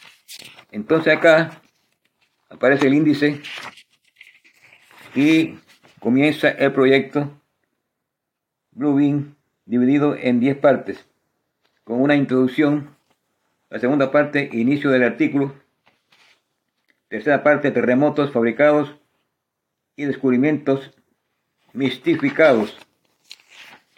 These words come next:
cuarta parte, descubrimientos mistificados, quinto,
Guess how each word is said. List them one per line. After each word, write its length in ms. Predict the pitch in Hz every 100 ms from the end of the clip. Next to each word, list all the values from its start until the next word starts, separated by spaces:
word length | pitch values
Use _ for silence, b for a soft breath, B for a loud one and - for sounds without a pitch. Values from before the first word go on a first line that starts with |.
| _ _ _ _ _ _
cuarta 320 | - 147 156 -
parte, 460 | 156 156 151 - -
descubrimientos 880 | 113 - 135 131 160 165 156 151 - - _ _ _ _ _ _ _ _ _ -
mistificados, 800 | 120 131 135 131 147 123 110 -
quinto, 680 | 160 175 - 165 156 143